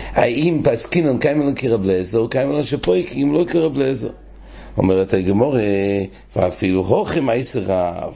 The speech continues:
אפילו הוכי שיש פה סתומה וסתומה, אומר רש"י. בכל אופן, יש פה מעשה רב ללמוד מזה. כיוון דסומיך למיבד עובדא לכולי, שמע מינו הלכתי. בכל אופן, מה שהוא כן שאל,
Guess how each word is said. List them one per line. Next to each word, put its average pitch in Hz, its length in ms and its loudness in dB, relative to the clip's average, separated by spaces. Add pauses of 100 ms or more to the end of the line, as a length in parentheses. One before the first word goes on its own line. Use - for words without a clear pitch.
(600)
אפילו 175 480 2
הוכי 151 340 0
שיש 147 380 -2
פה 123 160 -2
סתומה 151 480 0
וסתומה, 117 600 0
אומר 101 200 0
רש"י. 95 500 -4 (360)
בכל 175 180 4
אופן, 151 180 2
יש 156 200 2
פה 151 100 0
מעשה 135 360 2
רב 131 260 0
ללמוד 120 440 2
מזה. 117 340 -2 (420)
כיוון 180 360 2
דסומיך 151 600 0
למיבד 127 440 0 (160)
עובדא 139 380 0
לכולי, 135 760 0 (420)
שמע 135 360 0
מינו 139 280 2
הלכתי. - 680 -6 (420)
בכל 117 280 2
אופן, 143 280 2
מה 123 120 2
שהוא 120 280 0
כן 226 300 2
שאל, 107 460 0